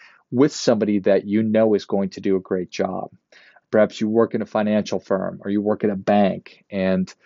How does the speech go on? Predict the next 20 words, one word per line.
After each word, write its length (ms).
there 160
are 180
opportunities 640
for 240
you 140
to 160
be 140
marketing 680
and 160
talking 380
to 20
your 100
client 460
about 400
other 240
needs 360
that 140
they 120
potentially 640
have. 600